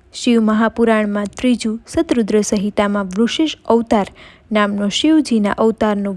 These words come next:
વર્ણન નામનો ત્રેવીસમો અધ્યાય સમાપ્ત થાય છે.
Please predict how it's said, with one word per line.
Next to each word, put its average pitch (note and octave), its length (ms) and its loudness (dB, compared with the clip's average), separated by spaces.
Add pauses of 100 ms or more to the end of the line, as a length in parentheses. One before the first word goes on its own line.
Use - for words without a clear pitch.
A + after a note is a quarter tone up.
વર્ણન A#3 380 2 (380)
નામનો G3+ 340 0
ત્રેવીસમો C#4+ 680 -2 (1040)
અધ્યાય A#3 420 2 (140)
સમાપ્ત G#3 560 -6
થાય G3+ 320 -6
છે. G#3+ 260 -6